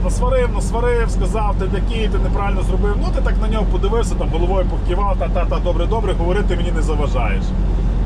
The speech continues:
Ну і на тому все, ваше ж не... ну, все, в принципі, закінчився.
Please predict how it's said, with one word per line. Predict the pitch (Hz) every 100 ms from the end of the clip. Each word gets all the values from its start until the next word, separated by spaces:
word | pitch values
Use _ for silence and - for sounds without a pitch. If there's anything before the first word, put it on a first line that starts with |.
| -
Ну | 233
і |
на | 226
тому | 262 247
все, | - 240
ваше | 202 202 208
ж | 185
не... | 202
ну, | - 262 392
все, | - 392
в | 302
принципі, | 285 269 277
закінчився. | 254 - - - - -